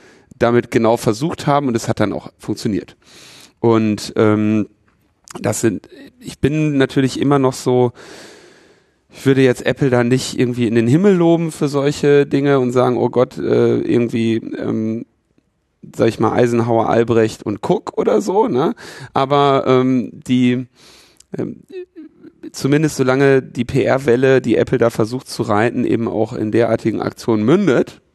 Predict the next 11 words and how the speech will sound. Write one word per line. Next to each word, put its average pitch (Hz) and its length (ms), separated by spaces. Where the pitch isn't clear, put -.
ähm, 110 520
finde - 260
ich 110 60
das, - 360
fühle - 180
ich 110 100
mich 113 120
damit, 107 340
äh, 107 220
sehr 110 340
wohl. 151 380